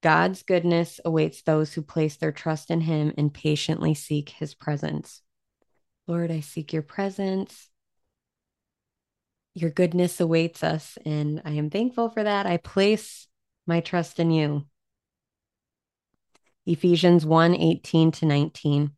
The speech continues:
"I pray that the eyes of your heart may be enlightened, so that you will know what is the hope of his calling, what are the riches of the glory of his inheritance in all the saints, and what is the surpassing greatness of his power towards us who believe.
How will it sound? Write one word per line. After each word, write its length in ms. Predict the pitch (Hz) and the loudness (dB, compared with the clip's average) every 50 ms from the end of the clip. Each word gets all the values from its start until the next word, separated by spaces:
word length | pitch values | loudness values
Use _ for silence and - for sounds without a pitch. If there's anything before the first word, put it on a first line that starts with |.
| _ _ _ _ _ _ _ _ _ _ - | _ _ _ _ _ _ _ _ _ _ 0
"I 140 | 156 170 | 2 2
pray 300 | 170 - - 196 185 185 | 2 2 4 6 6 6
that 160 | 185 180 170 - | 6 6 4 2
the 160 | 165 165 - | 0 -2 0
eyes 380 | - 160 165 165 170 175 175 175 | 2 4 6 6 6 4 4 2
of 120 | 175 165 | 0 2
your 140 | 170 170 165 | 2 2 2
heart 340 | 147 160 160 151 156 - - | 2 2 2 2 2 2 2
may 160 | 160 156 151 | 2 2 2
be 180 | 147 147 156 151 | 2 2 2 2
enlightened, 600 | 151 147 147 147 147 151 - 147 147 139 143 - _ _ _ _ _ _ | 4 4 4 4 2 0 0 0 0 -2 -2 -4 _ _ _ _ _ _
so 140 | - - 160 | -8 -4 -2
that 120 | 156 - | -2 0
you 160 | - 156 160 | 2 2 2
will 160 | 165 175 180 180 | 4 4 4 4
know 280 | 175 170 160 160 160 | 4 4 4 4 2
what 220 | 156 151 156 156 156 | 2 0 0 0 0
is 180 | 160 156 147 | 0 -2 -2
the 100 | - 151 | -4 -6
hope 400 | 147 - - 160 156 160 165 - _ | -6 -2 0 0 0 0 0 -2 _
of 140 | - 147 139 | -6 -4 -2
his 260 | 143 156 156 151 147 | 0 0 0 0 -2
calling, 580 | - - - 156 147 143 143 139 143 156 156 - _ _ - - - _ _ | -6 -4 -2 0 2 2 2 0 0 -2 -6 -8 _ _ -20 -20 -20 _ _
what 180 | 165 165 165 | 2 2 4
are 120 | 160 160 156 | 4 2 2
the 140 | 147 151 143 | 2 0 2
riches 600 | 147 160 160 - - - 185 180 175 175 - _ _ _ _ _ - | 2 0 0 0 0 0 0 0 0 -2 -8 _ _ _ _ _ -6
of 160 | 165 156 147 | -4 -2 0
the 100 | 151 151 | 0 0
glory 460 | 147 - 156 151 156 160 160 165 - | 2 2 2 4 4 4 2 2 2
of 120 | 151 151 139 | 0 -2 -2
his 220 | 151 160 151 151 | -2 -2 0 0
inheritance 720 | 156 160 147 156 151 151 147 147 - - 151 151 151 - | 0 0 2 2 2 2 0 0 -2 -2 -2 -2 -2 -4
in 100 | - - | -8 -6
all 180 | - 147 147 151 | -2 -2 -2 0
the 140 | 147 160 160 | -2 -4 -6
saints, 520 | - - 156 147 143 147 - - - _ _ _ _ _ _ | -4 -2 0 0 0 -2 -4 -10 -16 _ _ _ _ _ _
and 200 | - 151 156 151 | 2 2 4 4
what 180 | 147 160 165 175 | 6 4 4 4
is 160 | 175 170 - | 2 2 0
the 100 | - - | -4 -8
surpassing 760 | 143 - - 156 147 - - 156 156 156 - - 170 170 165 | -6 -2 -2 -2 -2 -2 -4 -2 -2 -2 -2 0 2 2 2
greatness 540 | 156 165 160 156 - - 151 147 151 - - | 2 2 0 0 0 0 0 0 0 -2 -6
of 160 | - 147 139 | -10 -8 -6
his 180 | 156 151 147 - | -6 -6 -6 -8
power 400 | - - - 151 147 147 147 143 | -10 -6 -4 -2 0 0 -2 -4
towards 400 | - - 156 147 143 143 143 147 | -4 -4 -2 -2 -2 -2 -2 -2
us 280 | 147 147 147 - - - | -2 -2 -4 -6 -8 -8
who 80 | 156 147 | -6 -4
believe. 400 | 147 147 147 143 139 147 147 | -2 0 0 0 -2 -4 -8